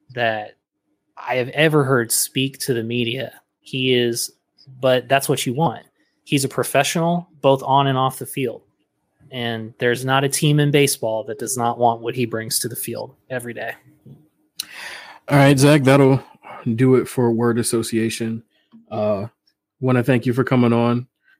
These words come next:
Speaker 2: Had a good
Speaker 1: Absolutely. I appreciate
Speaker 2: forty-five
Speaker 1: you
Speaker 2: minutes
Speaker 1: having
Speaker 2: in.
Speaker 1: me.
Speaker 2: Yeah, this was good.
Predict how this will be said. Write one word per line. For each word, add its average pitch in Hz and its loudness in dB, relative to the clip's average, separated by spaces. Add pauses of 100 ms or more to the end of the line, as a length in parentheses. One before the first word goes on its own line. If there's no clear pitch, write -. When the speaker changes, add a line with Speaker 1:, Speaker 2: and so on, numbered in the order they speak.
Speaker 2:
Had 117 0
a 113 0
good 175 4
Speaker 1:
Absolutely. 165 4
I - 0
appreciate 117 0
Speaker 2:
forty-five 110 2
Speaker 1:
you 117 2
Speaker 2:
minutes 170 2
Speaker 1:
having 120 0
Speaker 2:
in. 131 -4
Speaker 1:
me. 135 -18 (380)
Speaker 2:
Yeah, 123 -2
this 117 -6
was 101 -8
good. 101 -8